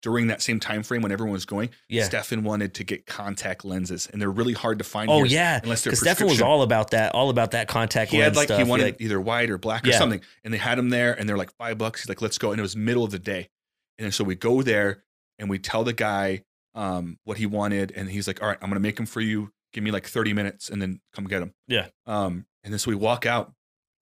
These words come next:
Speaker 1: and then Stefan's bright idea, I was like, "So what do we do?" He's like, "Let's go get some beers." And I'm like, "Well, like, should we go to a bar? Should we go to the Derby?"
Speaker 2: Mm-hmm.
Speaker 1: He's like, "No, no, we'll just go to the gas station. You can just walk around and drink here. They don't care."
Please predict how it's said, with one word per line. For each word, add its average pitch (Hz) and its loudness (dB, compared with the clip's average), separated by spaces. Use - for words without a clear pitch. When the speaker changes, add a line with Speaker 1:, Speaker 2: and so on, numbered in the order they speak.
Speaker 1:
and 120 -2
then 104 -4
Stefan's 120 -2
bright 110 0
idea, 104 -2
I - 0
was 107 0
like, 113 -4
"So - -4
what 113 2
do 131 0
we 120 0
do?" 131 0
He's 117 -4
like, 113 0
"Let's 120 0
go 143 2
get 139 -2
some 107 -2
beers." 123 -2
And 110 -4
I'm 110 0
like, 104 -4
"Well, 110 0
like, 107 -6
should - -4
we 113 0
go 113 2
to 104 2
a 90 -2
bar? 110 2
Should - -2
we 123 0
go 113 0
to 101 0
the 98 -2
Derby?" 107 -2
Speaker 2:
Mm-hmm. 113 0
Speaker 1:
He's 101 -2
like, 143 -2
"No, 185 2
no, 165 2
we'll 120 2
just - -2
go - 2
to 156 2
the 113 0
gas 110 -2
station. 107 -4
You 101 -4
can 117 -10
just 127 -6
walk 110 -2
around 107 0
and 92 -4
drink 101 -4
here. 92 -4
They 95 -2
don't 92 -6
care." 98 -8